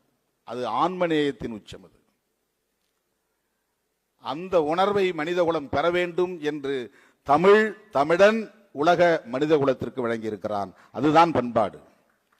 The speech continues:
அப்படிப்பட்ட உணர்வை பெற வேண்டும். ஆன்மநேயம், உயிர்மநேயம். எந்த உயிரையும் பகைக்கவும் கூடாது, வெறுக்கவும் கூடாது, வதைக்கவும் கூடாது, இழிவாக பார்க்கக்கூடாது.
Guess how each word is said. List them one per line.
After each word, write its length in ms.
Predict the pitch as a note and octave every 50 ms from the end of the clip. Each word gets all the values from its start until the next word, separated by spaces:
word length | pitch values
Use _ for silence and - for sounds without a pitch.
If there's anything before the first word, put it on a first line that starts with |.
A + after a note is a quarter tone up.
| _ _ _ _ _ -
அப்படிப்பட்ட 600 | A2 A#2+ - - F3+ F3+ F#3 - F3+ - - D#3+
உணர்வை 440 | C#3 B2+ D#3 F#3 F#3+ G3+ G#3 G3+ F#3+
பெற 240 | - F#3 E3 D#3+ E3
வேண்டும். 540 | D#3+ D#3 D3+ D3 C#3 D3 C#3 B2+ A2 - - _ _ _ _ _ _ _ _ _ _
ஆன்மநேயம், 920 | - - A#2+ D3+ F3 G3 G#3 G#3+ G#3+ G#3 G3+ F#3 F3 F3 F3 E3+ E3 D#3+ D3 C3 D3
உயிர்மநேயம். 920 | E3+ G3 G#3 G#3 G3+ G3 F3+ F3 E3+ E3 E3 E3 D3+ C#3 B2 G2 E2 D#2+ _ _ _ _ _ _ _ _ _ _ _ _ _ _ _ _ _
எந்த 420 | - A#2+ C#3+ D#3+ F#3 F#3+ F#3+ F#3 F3
உயிரையும் 760 | E3 F3 F#3+ G#3 G#3 G#3 G#3 G#3 G#3 G#3+ G#3+ G#3+ - - _ _ _ _ _ _ _ _ _ _ _ _ _ _ _ _ -
பகைக்கவும் 600 | C#3 D3+ F#3 G3 G3 G3 G#3 G3+ G3 G3+ G3+ G3
கூடாது, 500 | E3+ F#3 F#3 F3+ F#3 F#3 F#3 F#3+ G3+ G3
வெறுக்கவும் 600 | E3 D#3 E3 F#3+ F#3 - G3+ F#3+ F#3+ G3 F#3+ E3+
கூடாது, 440 | C#3+ E3+ F3+ F3 F3+ F3+ F3+ G3 G3+
வதைக்கவும் 640 | E3+ C3 B2+ C#3+ F3+ F#3 F3+ - F#3+ F3+ F#3 F3+ E3+
கூடாது, 640 | D3 E3+ E3 D#3 D#3 D#3 D3+ D3 C#3 A#2+ F#2+ E2+ E2 _ _ _ _ _ _ _ _ _ _ _ _ _ _ _ _ _ _ _ _ _ _ _ _ _ _ _ _ _ _ _ _ _ _ _ _ _ _ _ _ _ _ _ _ _ _ _ _ _
இழிவாக 600 | - D#3+ E3 F#3+ G3+ A3 A3 G#3+ G#3+ G#3+ G3+ G3 G3
பார்க்கக்கூடாது. 1120 | - G3 F#3 F#3+ F#3+ - G3 F3+ - F3+ F3 E3+ E3+ E3 D#3+ D#3 D3+ C3+ G#2+ F#2 F#2